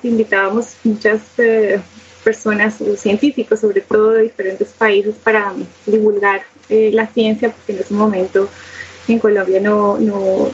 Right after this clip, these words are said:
todavía no sabíamos qué era la nanociencia y la nanotecnología. Entonces empezamos a promover toda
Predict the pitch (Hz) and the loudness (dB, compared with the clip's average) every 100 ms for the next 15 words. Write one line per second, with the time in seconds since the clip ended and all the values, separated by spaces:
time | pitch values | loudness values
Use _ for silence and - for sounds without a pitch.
0 | - 220 202 196 214 240 233 226 226 - | 0 2 2 2 2 2 2 0 0 0
1 | 202 196 208 220 196 175 - 185 220 220 | 0 2 0 0 -2 -4 -4 -2 0 0
2 | 214 202 185 180 196 180 196 233 196 196 | 0 -4 -4 -2 0 0 0 -2 -2 -2
3 | 208 233 214 214 196 208 226 233 233 220 | 0 0 0 -2 -2 -2 -4 -2 0 2
4 | 214 202 202 - - - - - - 226 | 2 0 -2 -10 -20 -20 -20 -20 -2 2
5 | 214 214 | 2 2